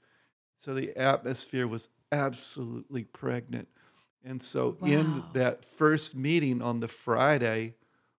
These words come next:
Speaker 2: I'm
Speaker 1: we
Speaker 2: getting
Speaker 1: saw five people healed of cancer
Speaker 2: Wow.
Speaker 1: and other, another twenty really strong miracles, uh,
Speaker 2: Wow.
Speaker 1: uh, amongst them. So the mayor's wife, uh, of course, the,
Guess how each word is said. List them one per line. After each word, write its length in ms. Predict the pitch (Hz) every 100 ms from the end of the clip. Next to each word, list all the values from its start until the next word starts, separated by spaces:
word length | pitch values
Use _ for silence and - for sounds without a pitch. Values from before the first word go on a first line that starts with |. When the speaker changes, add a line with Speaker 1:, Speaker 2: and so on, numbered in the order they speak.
| _
Speaker 2:
I'm 120 | 190
Speaker 1:
we 100 | 160 139
Speaker 2:
getting 120 | 190
Speaker 1:
saw 460 | 165 143 135 127 - _ _
five 840 | - - - 135 143 156 160 -
people 460 | - 160 156 110 110
healed 420 | - 139 139 127
of 180 | 113 -
cancer 840 | - 139 135 127 - 110 107 123 _ _ _ _
Speaker 2:
Wow. 80 | - - _
Speaker 1:
and 180 | 135 123 131
other, 520 | 143 151 139 131 - _ _ _ _ _ -
another 400 | 131 135 131 123
twenty 680 | - - 127 139 135 117 - _ _ _ _
really 380 | 127 117 131 127
strong 560 | 117 - 120 117 117 120
miracles, 840 | 123 131 135 131 113 110 - - -
uh, 140 | 131 101
Speaker 2:
Wow. 260 | 117 123 123
Speaker 1:
uh, 140 | 127 -
amongst 480 | 123 131 147 -
them. 220 | 117 113 104 _ _ _ _ _
So 280 | - 143 123
the 120 | 123
mayor's 640 | 123 127 139 156 156 131 127
wife, 800 | 113 120 139 160 143 110 110 -
uh, 120 | 123
of 140 | 117 -
course, 240 | 139 123
the, 180 | 123